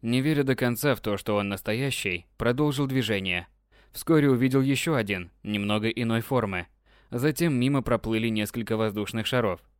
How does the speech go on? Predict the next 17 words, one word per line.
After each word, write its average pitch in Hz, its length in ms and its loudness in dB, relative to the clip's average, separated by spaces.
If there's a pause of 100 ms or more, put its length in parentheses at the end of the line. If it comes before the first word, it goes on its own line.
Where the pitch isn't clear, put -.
(440)
Вместо 98 440 -2
корзин 110 640 -2
у 104 120 -6
них 139 260 -2
имелось 123 380 0
закрытое 113 520 0
сооружение 123 640 0
с 131 100 -4
окнами 95 500 -2 (460)
в 139 140 -2
виде 135 240 2
небольшого 123 540 2
домика. 104 540 -2 (460)
Да 107 200 0
тут 147 180 -2
налажено 160 480 2
воздухоплавание. 147 960 0